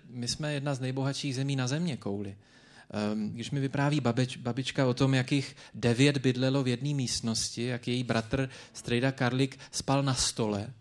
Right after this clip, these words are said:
protože už nebylo kde jinde. A jak měli šťastný dětství, jak to bylo všechno super.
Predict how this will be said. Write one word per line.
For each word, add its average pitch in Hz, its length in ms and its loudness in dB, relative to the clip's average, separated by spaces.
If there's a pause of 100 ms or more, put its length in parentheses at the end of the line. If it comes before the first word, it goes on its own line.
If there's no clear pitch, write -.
(300)
protože 117 400 -2
už 123 200 -4
nebylo 123 340 0
kde 123 180 -6
jinde. 107 440 -4 (320)
A 104 80 -2
jak 110 220 0
měli 139 200 2
šťastný 143 480 0
dětství, 131 340 4
jak 127 140 2
to 135 100 0
bylo 135 140 2
všechno 139 340 0
super. 117 720 0